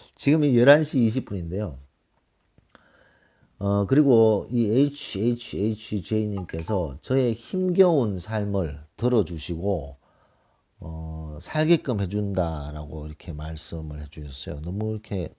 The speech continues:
감사한 말씀을 해주셨네요. 그리고 힘들 때, 너무 힘들 때 동네 벤치에서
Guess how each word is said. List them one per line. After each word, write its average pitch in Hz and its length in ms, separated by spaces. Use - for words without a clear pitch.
감사한 110 440
말씀을 80 460
해주셨네요. 82 520
그리고 143 140
힘들 208 500
때, 95 480
너무 143 220
힘들 160 460
때 87 500
동네 131 380
벤치에서 92 1080